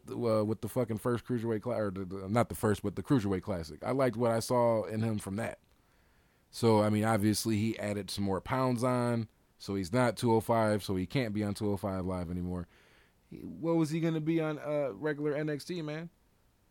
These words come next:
You know, that's what I'm saying. So it's like, I, it was really good to see him basically make his debut on the U K brand. Hopefully that's where they keep him. I, I like the match. Like, I mean, I have nothing bad to say about it at all.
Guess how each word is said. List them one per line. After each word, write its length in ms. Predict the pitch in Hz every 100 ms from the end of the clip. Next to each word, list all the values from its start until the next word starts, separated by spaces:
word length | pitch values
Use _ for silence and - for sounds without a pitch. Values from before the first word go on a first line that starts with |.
| _ _ _ -
You 80 | 113
know, 260 | 120 117 139 127
that's 180 | 131 131
what 80 | 131
I'm 100 | 127
saying. 240 | 151 135
So 160 | 131 120
it's 100 | 127
like, 160 | 110
I, 160 | 104 101
it 80 | 107
was 180 | 101
really 280 | 95 143 143
good 240 | 127 131 117
to 40 |
see 300 | - 135 127
him 300 | 123 120 113
basically 420 | 113 117 101 110
make 240 | 110 107 113
his 100 | 92
debut 440 | 110 107 107 107
on 100 | 104
the 80 | 101
U 160 | 107
K 220 | 98 110 98
brand. 320 | 101 104 95
Hopefully 340 | 120 120 123
that's 260 | 120 117 -
where 120 | 107
they 100 | 101
keep 300 | - 110 -
him. 160 | 57 73 _ _ _ _ _ _ _ _ _ _ -
I, 160 | 170 123
I 100 | 147
like 240 | 156 151 139
the 80 |
match. 340 | 151 165 101 - -
Like, 180 | 113
I 100 | 117
mean, 200 | 123 123
I 140 | 113 131
have 160 | 131
nothing 260 | 127 135 123
bad 260 | 120 135 117
to 40 |
say 220 | 110 143
about 320 | 131 107 98 98
it 140 | 101 - _ _ _ _
at 220 | - 117 131
all. 340 | 123 107 101